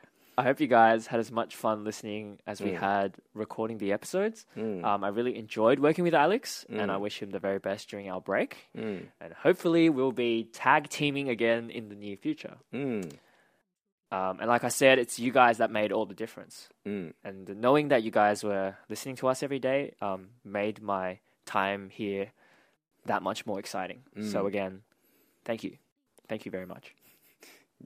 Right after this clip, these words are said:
Speaker 2: 哪儿抄的啊？
Speaker 1: 自己写的好吧？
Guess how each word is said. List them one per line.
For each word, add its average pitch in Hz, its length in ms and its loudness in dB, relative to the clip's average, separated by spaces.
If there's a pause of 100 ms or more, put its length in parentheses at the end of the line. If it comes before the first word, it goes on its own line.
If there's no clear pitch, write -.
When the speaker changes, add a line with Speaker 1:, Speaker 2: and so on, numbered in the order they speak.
(600)
Speaker 2:
哪 95 100 -2
儿 95 60 -2
抄 131 180 2
的 123 80 4
啊？ 90 100 -10 (1000)
Speaker 1:
自 135 60 0
己 143 80 4
写 127 200 2
的 98 80 2
好 107 80 2
吧？ 95 280 -2